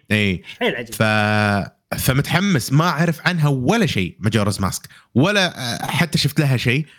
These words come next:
Speaker 2: آه.
Speaker 1: اللهم بس الموسيقى مالتها.
Speaker 2: خلنا أقول لك،
Speaker 1: ف
Speaker 2: خلنا أقول لك من الحين، ماجورز ماسك أكثر
Speaker 1: مم.
Speaker 2: لعبة زلدة مميزة. باختصار.
Speaker 1: مم.
Speaker 2: يعني، من غير،
Speaker 1: مم.
Speaker 2: من غير
Speaker 1: مم.
Speaker 2: تفكير. أكثر لعبة زلدة
Speaker 1: حتى ال-،
Speaker 2: مميزة.
Speaker 1: حتى الحين شنو، إبراهيم؟ يعني، أنا لاعب، آه، لعبت سكاي وورد سوردز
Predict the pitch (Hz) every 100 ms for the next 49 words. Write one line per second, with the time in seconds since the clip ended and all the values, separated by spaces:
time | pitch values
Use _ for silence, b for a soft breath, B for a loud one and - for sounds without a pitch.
0 | b 175 113 131 131 117 - 110 107 117
1 | 101 95 92 - 87 - 208 226 226 233
2 | 190 92 180 180 208 220 214 208 165 214
3 | 254 220 165 208 196 233 214 - 214 208
4 | 220 208 170 165 208 220 262 170 165 151
5 | 131 120 - _ _ _ _ _ _ 151
6 | 143 147 120 170 294 302 - - _ 139
7 | 135 160 170 156 220 220 226 135 117 127
8 | 113 _ _ _ _ _ _ _ 233 226
9 | 156 175 143 135 156 - 160 185 127 117
10 | 113 _ _ _ _ _ _ _ _ _
11 | - 160 151 175 165 220 185 247 175 196
12 | 135 135 139 127 135 - 117 117 139 175
13 | 165 190 226 190 180 139 127 123 120 117
14 | 113 113 123 170 - - 160 - 175 170
15 | 151 - 117 92 - -